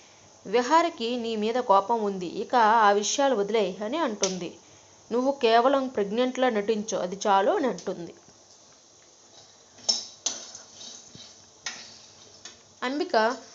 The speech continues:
వీర్రాజుతో, "నువ్వు నా పెళ్లి చెడగొట్టాలనే కదా వచ్చావ్? నువ్వు నా పెళ్లి చెడగొడితే జైల్లో ఉన్న నీ కొడుకుని చంపేస్తా" అని అంటుంది.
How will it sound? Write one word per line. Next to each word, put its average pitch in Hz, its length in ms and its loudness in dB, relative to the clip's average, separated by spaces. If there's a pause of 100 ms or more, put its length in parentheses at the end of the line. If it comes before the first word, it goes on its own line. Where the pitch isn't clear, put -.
(400)
వీర్రాజుతో, 254 540 4
"నువ్వు 226 200 -2
నా 247 200 0
పెళ్లి 226 540 -2 (180)
చెడగొట్టాలనే 220 680 -2
కదా 214 220 -2
వచ్చావ్? 220 540 -4
నువ్వు 208 180 -4
నా 208 160 -2
పెళ్లి 208 420 -4
చెడగొడితే 208 520 -2
జైల్లో 208 400 -2
ఉన్న 220 200 -4
నీ 196 160 -6
కొడుకుని 202 380 -6 (120)
చంపేస్తా" 208 500 -4
అని 254 120 -6
అంటుంది. 190 540 -6